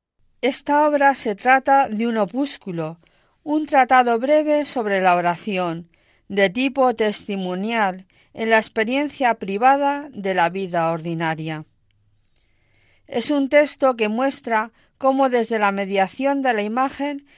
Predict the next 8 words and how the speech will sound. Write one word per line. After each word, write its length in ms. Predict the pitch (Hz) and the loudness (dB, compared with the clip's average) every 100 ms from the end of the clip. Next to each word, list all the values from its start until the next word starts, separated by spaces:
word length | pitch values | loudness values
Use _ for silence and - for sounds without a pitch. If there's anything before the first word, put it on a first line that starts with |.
| _ - | _ -8
se 200 | - 226 | -2 0
puede 320 | 240 269 294 | 2 2 4
penetrar 640 | 277 254 220 202 185 180 175 | 2 0 -2 0 2 2 -2
en 140 | 214 | -4
la 80 | 202 | 0
experiencia 800 | 196 - 196 226 254 262 - 220 | 0 -2 -6 -2 -2 -2 -2 0
del 180 | 196 190 | 2 2
hombre, 480 | 190 175 170 165 | 0 0 -6 -6